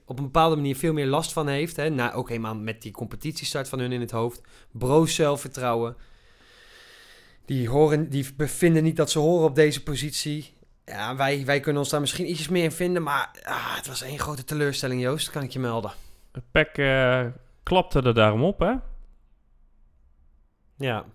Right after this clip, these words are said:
Speaker 1: Als, als jouw definitie van klappen anders is dan die van mij, dan wel, ja.
Speaker 2: Ja.
Speaker 1: Maar die van mij, die heb ik niet gezien in ieder geval.
Speaker 2: Nee, die was sarcastisch. Maar, ehm, ja, hoe heb jij
Speaker 1: Ja,
Speaker 2: naar
Speaker 1: weet
Speaker 2: het
Speaker 1: ik.
Speaker 2: begin, eh, begin gekeken?
Speaker 1: <laughs> Nou, ik heb echt, het, eh, we zeiden op een gegeven moment tegen elkaar, "Het is dat de zon schijnt."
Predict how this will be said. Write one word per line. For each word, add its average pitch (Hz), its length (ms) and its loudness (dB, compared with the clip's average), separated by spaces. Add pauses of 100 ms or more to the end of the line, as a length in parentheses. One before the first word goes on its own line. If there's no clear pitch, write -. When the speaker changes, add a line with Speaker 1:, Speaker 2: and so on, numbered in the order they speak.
(440)
Speaker 1:
Als, - 320 -4
als - 280 -4
jouw 127 300 0
definitie 135 500 -2
van 127 140 -4
klappen 139 300 0
anders 127 220 0
is 127 120 -2
dan 131 260 0
die 127 120 -2
van 135 120 -2
mij, 147 220 2
dan 139 200 0
wel, 117 200 0
ja. 104 280 -4
Speaker 2:
Ja. 117 280 4 (280)
Speaker 1:
Maar 127 80 -4
die 127 100 0
van 135 120 -2
mij, 147 200 4
die 170 100 0
heb 160 120 0
ik 170 60 -2
niet 151 160 0
gezien 123 220 -2
in 107 100 -2
ieder 107 180 -4
geval. 110 180 2
Speaker 2:
Nee, 107 100 6
die 104 100 2
was 107 120 0
sarcastisch. 104 640 -4
Maar, 110 320 0
ehm, 110 340 2 (200)
ja, 120 160 4
hoe 131 100 8
heb 151 100 2
jij 139 180 6
Speaker 1:
Ja, 139 60 6
Speaker 2:
naar 139 120 8
Speaker 1:
weet 143 80 6
Speaker 2:
het 123 100 2
Speaker 1:
ik. 107 60 4 (220)
Speaker 2:
begin, 131 100 0
eh, 117 100 2
begin 139 240 2
gekeken? 143 640 2
Speaker 1:
<laughs> - 40 -18 (2250)
Nou, 101 420 -2
ik - 120 -8
heb 117 160 -4
echt, 113 300 -6
het, - 180 -14
eh, 117 240 -4
we 117 100 -2
zeiden 120 280 2
op - 60 -2
een - 20 -6
gegeven 131 80 -2
moment 131 180 -2
tegen 131 220 0
elkaar, 127 280 0
"Het 127 140 -2
is 131 100 -6
dat 127 120 -4
de 127 60 -4
zon 135 240 -2
schijnt." 120 440 -4